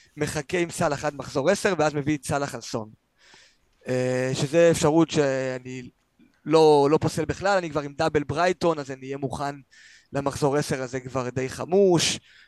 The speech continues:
אה, אני אוהב את אלוורז, וה-, כאילו, אלוורז, אם זה זה, אז הוא יכול להישאר שם עד סוף העונה, במידה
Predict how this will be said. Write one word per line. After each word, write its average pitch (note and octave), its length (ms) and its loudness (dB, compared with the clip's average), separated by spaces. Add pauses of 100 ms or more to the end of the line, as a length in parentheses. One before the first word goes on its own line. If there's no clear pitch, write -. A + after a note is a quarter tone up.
(240)
אה, B2 640 -4
אני A#2+ 120 -2
אוהב D3 140 4
את C#3+ 100 2
אלוורז, D3 460 -2
וה-, C3+ 280 0 (140)
כאילו, C#3 200 0
אלוורז, D3 460 -4 (160)
אם D3+ 220 -8
זה C3+ 260 -2
זה, C#3 340 2 (200)
אז B2+ 160 -8
הוא C3 80 0
יכול C3 240 0
להישאר C3 420 -2
שם B2 180 -4
עד B2 80 -8
סוף - 180 -6
העונה, D3 300 2
במידה E3 360 -2